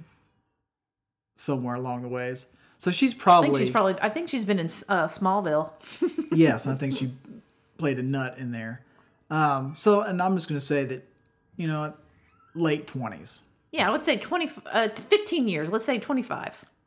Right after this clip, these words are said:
Speaker 1: Okay. That still doesn't get you to twenty forty-nine.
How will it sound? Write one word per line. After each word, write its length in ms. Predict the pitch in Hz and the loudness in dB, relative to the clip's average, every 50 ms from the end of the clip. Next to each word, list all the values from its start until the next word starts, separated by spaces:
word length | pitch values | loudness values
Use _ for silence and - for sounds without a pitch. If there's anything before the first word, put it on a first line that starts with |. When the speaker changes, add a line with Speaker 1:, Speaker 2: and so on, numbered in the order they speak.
| _ - 147 | _ -12 -10
Speaker 1:
Okay. 300 | 139 135 127 127 123 123 - _ _ _ _ _ _ _ _ _ _ _ _ _ _ _ _ _ _ _ _ _ _ _ _ _ _ _ _ _ _ _ _ _ _ _ _ _ _ _ _ | -8 -6 -6 -6 -8 -10 -14 _ _ _ _ _ _ _ _ _ _ _ _ _ _ _ _ _ _ _ _ _ _ _ _ _ _ _ _ _ _ _ _ _ _ _ _ _ _ _ _
That 140 | - 233 233 | -2 -2 -2
still 180 | - - 202 185 | 2 2 2 4
doesn't 280 | 175 156 131 131 143 | 4 2 0 0 -2
get 180 | 139 143 139 - | -4 -2 -2 -2
you 60 | 147 | -2
to 80 | 135 131 | -4 -4
twenty 260 | - - 151 143 131 | -4 -4 -4 -4 -4
forty-nine. 640 | 135 - 139 131 120 123 127 123 123 117 117 117 113 | -4 -4 -4 -4 -2 -2 -2 -2 -2 -2 -4 -6 -8